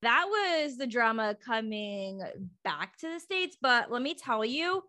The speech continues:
going to Dubai was drama in itself. And don't worry, I'm gonna get into that story after I finish these life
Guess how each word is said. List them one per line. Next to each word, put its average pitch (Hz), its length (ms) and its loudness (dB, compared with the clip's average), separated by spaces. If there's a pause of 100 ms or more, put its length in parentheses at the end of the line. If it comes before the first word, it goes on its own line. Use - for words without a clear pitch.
going 349 420 8
to 320 200 4
Dubai 214 560 6
was 214 680 0 (180)
drama 233 420 2
in 220 140 -2
itself. 208 380 0
And 226 140 -2
don't 247 180 2
worry, 185 260 2
I'm - 180 0
gonna 262 180 2
get 220 220 2
into 214 220 -4
that 202 240 0
story 196 300 -2
after 196 340 -4
I 190 80 -6
finish 196 400 -12
these 185 180 -6
life 165 220 -8